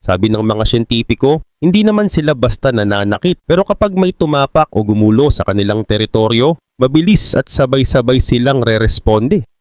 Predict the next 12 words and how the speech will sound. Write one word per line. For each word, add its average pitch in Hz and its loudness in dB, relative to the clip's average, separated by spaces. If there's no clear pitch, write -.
Ang 170 0
kanilang 220 0
lason 147 2
ay 117 2
isa - 0
sa 127 0
pinakapotente 123 0
sa 107 0
mundo 104 2
ng 92 0
mga 92 -2
insekto. 107 -2